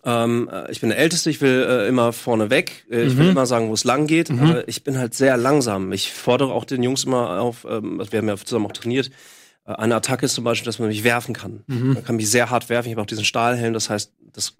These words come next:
Speaker 1: ne, das ist ein guter Move im Wrestling.
Speaker 2: Aber du bist schon stark trotzdem,
Speaker 1: Ich bin
Speaker 2: ne?
Speaker 1: sehr,
Speaker 2: Du bist
Speaker 1: sehr
Speaker 2: nur
Speaker 1: stark.
Speaker 2: klein,
Speaker 1: Bin
Speaker 2: aber
Speaker 1: sehr
Speaker 2: stark.
Speaker 1: klein, aber sehr stark.
Speaker 2: Also hast du wahrscheinlich wenig Ausdauer, aber viel Stärke.
Speaker 1: Ja.
Speaker 2: Genau, okay.
Speaker 1: Genau.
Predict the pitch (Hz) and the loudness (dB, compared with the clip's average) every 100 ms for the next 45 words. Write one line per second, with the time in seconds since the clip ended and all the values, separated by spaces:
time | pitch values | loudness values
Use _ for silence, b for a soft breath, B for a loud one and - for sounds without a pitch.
0 | _ 135 160 135 123 135 120 117 107 104 | _ 0 0 0 -2 0 2 0 -2 -6
1 | 98 - 92 98 - 147 185 202 185 - | -4 -6 -8 -10 2 4 6 4 2 2
2 | 165 120 104 - 127 - 117 262 165 185 | 0 -2 -4 -2 -2 0 2 4 4 4
3 | 180 175 147 175 190 202 151 143 143 190 | 4 4 4 2 0 0 0 2 2 2
4 | 190 160 143 147 - 143 160 180 185 185 | 2 2 2 0 2 2 4 4 4 4
5 | 170 165 170 139 160 170 160 170 - 156 | 4 4 0 2 4 4 4 4 4 4
6 | 151 143 139 143 127 120 101 - - 127 | 4 4 2 2 2 0 -6 -10 -2 -2
7 | 92 _ _ _ - 101 - 120 104 107 | -2 _ _ _ -10 -8 -8 -6 -6 -6
8 | 92 | -10